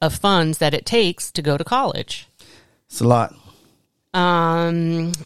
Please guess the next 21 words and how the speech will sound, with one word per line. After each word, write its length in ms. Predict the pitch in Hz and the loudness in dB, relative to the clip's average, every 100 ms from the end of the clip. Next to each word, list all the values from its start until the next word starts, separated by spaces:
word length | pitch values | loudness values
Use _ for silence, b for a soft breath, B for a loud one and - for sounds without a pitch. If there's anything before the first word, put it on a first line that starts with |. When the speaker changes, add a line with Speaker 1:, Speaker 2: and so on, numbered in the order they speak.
| - | -4
Speaker 1:
I 100 | 185 | -4
think 480 | - 208 202 202 | -2 0 0 -2
some 220 | - 214 185 | -4 0 0
of 60 | |
the 40 | 170 | 0
cons, 520 | - 190 180 185 170 | 0 0 2 2 -2
it, 100 | 147 - | -6 -4
it 240 | 160 - | -4 -6
could, 420 | - 185 175 156 - - | -4 -2 -2 -6 -16 -8
you 160 | 170 | -2
know, 240 | 156 147 147 | 0 0 0
lean 400 | 147 156 170 175 | -2 0 2 2
towards 320 | - 170 156 | 0 0 0
abuse 420 | 151 147 165 170 | -2 0 0 0
of 120 | 170 | -2
the 100 | 156 | -2
loan 260 | 165 160 165 | 0 0 0
system. 600 | - 175 - 170 165 175 - _ _ B B B B | -2 -4 -2 0 2 0 -4 _ _ B B B B
Speaker 2:
That's, 400 | 107 104 - - | 0 2 2 -4
that's, 320 | - 98 - | -2 -2 -4
that's 400 | - 98 - - | -4 -2 -2 -8